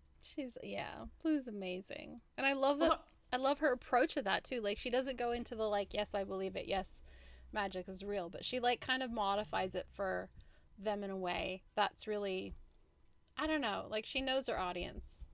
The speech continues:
Speaker 1: And I think that that's kinda good.
Speaker 2: But I think then later on, you know, we get a little snippet of how she used to try and force her connection to being psychic. Like, she would try with the
Speaker 1: Yeah.
Speaker 2: cards and all these things. And I wonder if there isn't a bit of shame at that, like, past Blue feeling shame for not being psychic and trying to,
Speaker 1: Mm.
Speaker 2: like, make it happen.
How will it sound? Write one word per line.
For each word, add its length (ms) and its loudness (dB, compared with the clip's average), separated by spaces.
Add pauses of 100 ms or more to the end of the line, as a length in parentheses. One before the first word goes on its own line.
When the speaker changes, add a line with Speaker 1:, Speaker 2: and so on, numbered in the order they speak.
Speaker 1:
And 120 -8
I 80 -6
think 200 -12
that 120 -8
that's 200 -4
kinda 280 -14
good. 240 -12 (720)
Speaker 2:
But 100 0
I 40 0
think 220 -6
then 180 2
later 280 2
on, 240 4
you 80 0
know, 100 2
we 100 0
get 120 0
a 40 2
little 160 0
snippet 380 -2
of 80 -2
how 220 0
she 180 -4
used 280 -4
to 60 -4
try 440 0
and 160 0
force 400 -4
her 120 -6
connection 680 -8 (400)
to 100 -12
being 280 0
psychic. 440 -2
Like, 120 -4
she 120 -6
would 140 -6
try 320 2
with 120 -4
the 40 -6
Speaker 1:
Yeah. 60 -10
Speaker 2:
cards 340 2
and 60 -4
all 80 -2
these 100 -6
things. 220 -6
And 80 2
I 60 4
wonder 280 2
if 120 2
there 100 0
isn't 260 0
a 60 2
bit 160 -2
of 80 -2
shame 360 0
at 120 -6
that, 200 2
like, 220 -2 (540)
past 400 6
Blue 220 2
feeling 280 -4
shame 320 -2
for 100 -6
not 300 0
being 220 -2
psychic 420 -8
and 100 -6
trying 420 0
to, 100 -6
Speaker 1:
Mm. 60 -4
Speaker 2:
like, 200 -8
make 240 -4
it 60 -8
happen. 540 -4